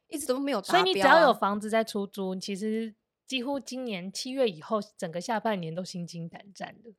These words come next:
Speaker 1: 对，那
Speaker 2: 嗯。
Speaker 1: 所以我觉得这里也是提示大家了，就是说只要你是有房子想要出租，你应该就是把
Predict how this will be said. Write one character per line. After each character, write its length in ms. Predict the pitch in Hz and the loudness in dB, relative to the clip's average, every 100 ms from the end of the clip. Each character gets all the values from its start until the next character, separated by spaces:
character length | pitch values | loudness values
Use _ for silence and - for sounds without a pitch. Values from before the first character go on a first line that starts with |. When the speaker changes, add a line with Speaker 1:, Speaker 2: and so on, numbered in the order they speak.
| _ _ _ _ _ _ _ _ | _ _ _ _ _ _ _ _
Speaker 1:
对， 300 | 220 196 - _ _ _ | -6 -6 -8 _ _ _
那 320 | 254 233 208 | -4 -2 0
Speaker 2:
嗯。 100 | 190 | -2
Speaker 1:
所 180 | 165 277 | 0 0
以 140 | 320 - _ | 0 -6 _
我 160 | 196 196 | -8 0
觉 120 | 220 | 4
得 120 | 320 | 4
这 180 | 311 302 | 4 2
里 160 | 190 | 2
也 140 | 170 160 | -4 -2
是 420 | - 240 214 - _ _ - _ | -4 -4 -6 -8 _ _ -20 _
提 220 | - 220 | -6 -2
示 260 | 233 302 254 | 0 0 0
大 240 | 233 185 | 0 0
家 240 | 175 170 175 | -2 -8 -8
了， 100 | 180 | -10
就 120 | 208 | -10
是 100 | 220 | -10
说 480 | 214 190 190 185 _ _ | -8 -6 -6 -8 _ _
只 180 | - 185 | -10 -4
要 180 | 226 214 | -2 -4
你 180 | 190 165 | -6 -8
是 160 | 220 | -8
有 100 | 185 | -8
房 220 | 165 170 | -10 -14
子 100 | 180 | -12
想 160 | 190 175 | -14 -12
要 80 | 175 | -12
出 200 | - 190 | -12 -12
租， 180 | 196 196 | -10 -12
你 140 | 180 | -10
应 100 | 185 | -8
该 180 | 233 233 | -4 -4
就 160 | 233 226 | -4 -6
是 180 | 220 202 | -6 -10
把 340 | - 151 | -8 -8